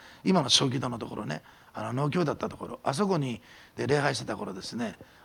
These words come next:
ある一人のご婦人が来たんで、その方はお仕事されていたんですけども、別-、その、その、その、まあ、ある仕事してたのを辞めて、ちょっともう、ある仕事を変えて、そして、あの、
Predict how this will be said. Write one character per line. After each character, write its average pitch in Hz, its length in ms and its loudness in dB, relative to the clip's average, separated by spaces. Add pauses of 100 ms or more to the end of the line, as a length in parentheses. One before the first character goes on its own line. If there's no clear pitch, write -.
あ 151 140 2
る 135 120 0
一 117 40 -6
人 135 180 -4
の 123 60 -6
ご 123 80 -4
婦 127 80 -6
人 127 120 -6
が 113 80 -8
来 - 80 -14
た 110 120 -6
ん 123 60 -8
で、 113 60 -8
そ 190 120 -2
の 196 80 2
方 180 200 4
は 156 240 8 (280)
お 143 80 0
仕 214 80 2
事 185 180 4
さ 135 100 0
れ 123 80 2
て 113 80 -6
い 107 60 -6
た 113 100 -4
ん 110 60 -6
で 107 80 -8
す - 80 -10
け 104 80 -6
ど 101 120 -6
も、 - 280 -2 (260)
別-、 127 280 -4 (120)
そ 147 140 -2
の、 180 160 -2
そ - 260 -8
の、 165 160 0
そ 170 140 -2
の、 160 100 0 (360)
ま 156 100 4
あ、 123 140 2 (540)
あ 202 80 12
る 190 80 12
仕 - 120 4
事 160 180 2
し - 80 -4
て - 20 0
た 143 80 2
の 127 60 2
を 135 40 4
辞 156 80 6
め 175 120 4
て、 165 340 4
ち - 80 -10
ょ - 20 -10
っ - 20 -12
と 113 120 -6
も 113 140 -6
う、 107 60 -8 (320)
あ 139 60 -4
る 123 60 -2
仕 - 120 0
事 147 180 0
を - 20 -4
変 143 160 2
え 143 60 -2
て、 175 260 4 (340)
そ - 80 -10
し 151 80 0
て、 190 240 10
あ 120 60 2
の、 110 420 -4